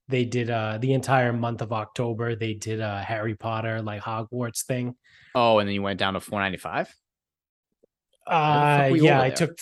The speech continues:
Speaker 1: I took four ninety-five to one thirty-eight and came
Speaker 2: Yeah, okay. I was gonna say, why the fuck
Speaker 1: I
Speaker 2: were you
Speaker 1: came
Speaker 2: over
Speaker 1: up
Speaker 2: there?
Speaker 1: one thirty-eight.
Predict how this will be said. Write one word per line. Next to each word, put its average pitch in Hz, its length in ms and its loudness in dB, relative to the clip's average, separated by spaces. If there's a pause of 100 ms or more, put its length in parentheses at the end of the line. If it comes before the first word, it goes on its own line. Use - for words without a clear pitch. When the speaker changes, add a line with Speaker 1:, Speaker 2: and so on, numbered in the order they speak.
Speaker 1:
I 156 100 4
took 147 200 0
four 151 200 4
ninety-five 135 560 2
to 139 100 -6
one 127 220 -4
thirty-eight 117 580 -4
and 120 180 -6
came 110 600 -2
Speaker 2:
Yeah, 98 260 2
okay. - 180 -4
I 85 140 -6
was 95 120 -6
gonna 107 80 -6
say, 107 120 -4
why 98 180 -4
the 143 60 -6
fuck - 180 -10
Speaker 1:
I 113 40 -4
Speaker 2:
were - 60 -8
you 135 60 -6
Speaker 1:
came 131 180 2
Speaker 2:
over 110 120 -2
Speaker 1:
up 85 60 -4
Speaker 2:
there? 113 140 0
Speaker 1:
one - 60 -6
thirty-eight. 101 540 -8